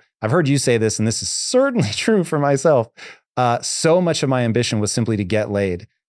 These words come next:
Uh, and then in the beginning, that certainly got me moving. And then when I got married and was doing well in that department,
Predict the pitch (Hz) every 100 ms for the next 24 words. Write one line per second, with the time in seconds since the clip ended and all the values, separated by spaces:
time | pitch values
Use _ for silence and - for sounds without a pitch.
0 | _ - 110 110 110 120 120 123 120 120
1 | 127 123 117 110 104 180 143 135 113 120
2 | - 117 113 107 110 117 104 104 135 113
3 | 104 120 127 113 117 120 120 110 107 95
4 | 156 165 123 117 117 120 127 110 110 110
5 | 110 101 110 101 110 127 135 127 123 123
6 | 120 123 123 123 120 120 120 123 117 -
7 | 127 123 117